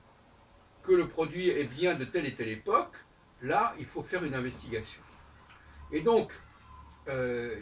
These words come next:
il va falloir développer des formations permettant, euh, de, de décrypter un certain nombre de contrefaçons.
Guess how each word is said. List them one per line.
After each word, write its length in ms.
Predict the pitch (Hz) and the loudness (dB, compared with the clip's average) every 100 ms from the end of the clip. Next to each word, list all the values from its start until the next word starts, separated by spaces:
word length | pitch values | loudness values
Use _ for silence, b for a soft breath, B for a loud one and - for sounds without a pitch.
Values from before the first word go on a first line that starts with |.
| 165 | -6
il 120 | 147 | 0
va 120 | 165 | 2
falloir 240 | 190 185 | 4 0
développer 760 | 143 170 156 147 - 202 254 233 | 2 0 0 -2 4 4 4 -2
des 640 | 127 127 175 160 151 139 | -6 4 6 6 2 -2
formations 680 | 127 165 143 135 - - 127 160 226 - - - - - - - | -6 -4 -2 -4 -4 -8 -6 -6 -10 -14 -20 -20 -20 -20 -20 -4
permettant, 760 | 170 165 156 - 156 160 240 - - - - 135 | -2 0 -2 0 2 2 0 -6 -16 -14 -14 -10
euh, 200 | 131 123 117 | -8 -8 -6
de, 640 | 160 170 180 160 127 117 107 - - - - - 131 | 0 4 4 4 2 0 -6 -12 -14 -16 -16 -16 -10
de 80 | |
décrypter 560 | 127 143 - 127 - 151 | -8 -8 -10 -12 -4 -4
un 40 | |
certain 140 | - 135 | -4 -8
nombre 160 | 135 | -8
de 180 | 107 107 | -10 -10
contrefaçons. 680 | 107 110 113 107 - - - | -14 -14 -14 -16 -16 -14 -14